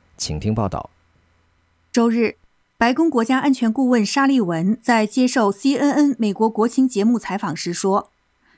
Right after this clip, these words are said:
Speaker 2: 在当前仍然下落不明的十名美国人中，美国政府还无法掌握他们的状况，也不晓得他们是否还活着，或者已经去世，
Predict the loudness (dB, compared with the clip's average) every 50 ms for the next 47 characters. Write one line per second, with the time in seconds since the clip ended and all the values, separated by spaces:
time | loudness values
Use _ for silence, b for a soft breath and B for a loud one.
0 | _ -2 0 2 2 2 0 0 0 0 2 0 0 0 2 2 2 2 2 2
1 | 0 -2 -2 0 0 0 2 0 0 2 2 2 2 0 0 2 0 0 0 -2
2 | -4 0 2 2 2 4 4 2 2 0 -2 -4 -4 -4 -2 -4 -4 -2 0 0
3 | 0 0 -2 _ _ _ _ _ _ _ _ _ -2 0 2 2 2 2 2 2
4 | 2 2 2 0 -4 -4 -4 -6 -4 -2 -2 -2 0 -2 -4 0 0 0 0 0
5 | 0 -2 -2 0 0 0 0 0 0 2 2 2 2 0 0 -2 -2 -2 -2 -2
6 | 0 0 0 0 -4 _ _ _ _ _ _ _ -2 0 0 2 2 0 0 0
7 | -2 -2 -2 -4 -4 -2 0 2 2 2 2 0 -4 -4 -2 -2 -2 0 0 -2
8 | -2 -2 -4 -4 -4 -4 -4 -4 -4 -4 -4 0 0 0 0 0 -4 _ _ _
9 | _ _ _ 0 2 2 2 2 -2 -4 -4 -6 -6 -8 -6 0 2 2 2 2
10 | 0 -2 -4 -4 -4 -2 -4 -4 -4